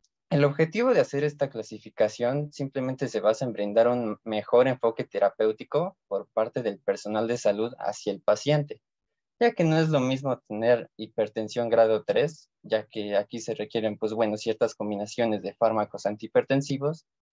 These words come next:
que a un paciente que apenas tenga una presión normal alta, porque, bueno, simples cambios en el estilo de vida,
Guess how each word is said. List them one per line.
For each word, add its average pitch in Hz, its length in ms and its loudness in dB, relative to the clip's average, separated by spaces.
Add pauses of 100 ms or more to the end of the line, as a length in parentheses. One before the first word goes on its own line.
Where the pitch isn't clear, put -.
(140)
que 151 100 2
a 147 100 6
un 147 160 4
paciente 139 540 2
que 110 120 -4
apenas 120 420 -4
tenga 117 240 -2
una 110 160 -4
presión 107 500 -4
normal 107 480 4
alta, 117 460 0 (260)
porque, 117 480 0
bueno, 127 240 0
simples 139 680 -6
cambios 131 380 0
en 110 100 -4
el 104 120 -4
estilo 120 320 0
de 110 100 6
vida, 113 380 -2